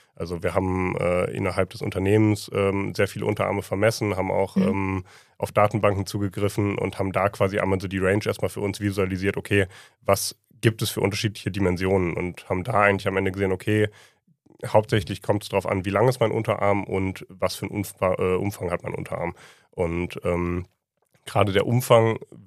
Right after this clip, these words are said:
Speaker 1: wird wichtig, wenn man hohe Armschalen fährt. Ähm, man liegt halt wieder wirklich an, der, der Unterarm ist vom ganzen Cockpit quasi so ein bisschen umschlungen. Ähm, und dadurch, äh, kann ich jetzt halt auch nicht jeden Unterarm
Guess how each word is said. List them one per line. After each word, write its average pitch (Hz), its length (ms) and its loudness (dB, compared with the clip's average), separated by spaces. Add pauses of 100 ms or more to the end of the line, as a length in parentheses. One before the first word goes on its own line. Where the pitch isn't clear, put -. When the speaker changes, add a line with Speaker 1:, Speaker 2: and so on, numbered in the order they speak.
Speaker 1:
wird 104 260 0
wichtig, 107 600 -2
wenn 95 120 -2
man 90 160 -2
hohe 95 200 -2
Armschalen 123 400 0
fährt. 113 420 0
Ähm, 95 480 -4
man 95 160 -2
liegt 107 240 -4
halt 107 140 -2
wieder 95 180 0
wirklich - 300 -8
an, 110 180 4
der, 98 340 0
der 101 140 -2
Unterarm 101 400 0
ist - 200 -8 (260)
vom 101 100 -2
ganzen 98 300 0
Cockpit - 360 -4
quasi 95 300 -2
so 92 60 -4
ein 92 80 -2
bisschen 98 480 -2 (120)
umschlungen. 110 600 4 (420)
Ähm, 95 560 2
und 95 220 -4
dadurch, 95 440 2
äh, 95 420 -2
kann 104 180 0
ich 101 100 0
jetzt 101 160 -2
halt 98 120 -4
auch 87 80 -2
nicht 92 180 -4
jeden 101 220 0
Unterarm 95 680 0